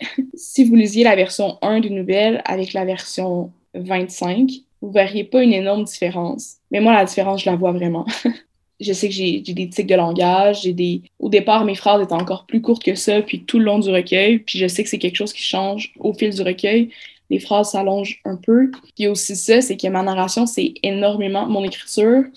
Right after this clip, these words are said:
puis la narration s'étire sur trois ans. Les, j'ai écrit en, en décalé, mais dans tous les cas, l'écriture s'est faite sur trois ans. Puis à l'âge que j'ai, forcément, je change très vite. Puis là, j'étais comme,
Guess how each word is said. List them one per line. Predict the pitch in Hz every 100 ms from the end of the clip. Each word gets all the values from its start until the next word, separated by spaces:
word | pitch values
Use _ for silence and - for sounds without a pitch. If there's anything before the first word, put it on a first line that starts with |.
| _
puis | 214
la |
narration | 196 190 180 220
s'étire | 240 208 - 214
sur | - 202 196
trois | - - 196 196 196
ans. | 196 226
Les, | 220 185 - _
j'ai | - 202
écrit | 190 220
en, | 208 -
en | 196
décalé, | 185 190 190 254
mais | 226
dans | 185
tous | -
les | 190
cas, | 202
l'écriture | 214 208 - 214
s'est | 190
faite | 196
sur | - 190
trois | - 196 190
ans. | 214 269 262 _ _
Puis | - 190 185 - - _
à | 196
l'âge | 196 214 -
que | 196
j'ai, | 190 226
forcément, | 214 190 196 196 208 220 _ _
je |
change | - 208 202 196
très | - 196
vite. | 196 262 254 - _
Puis | -
là, | 214
j'étais | 214 214 190
comme, | 214 208 202 - -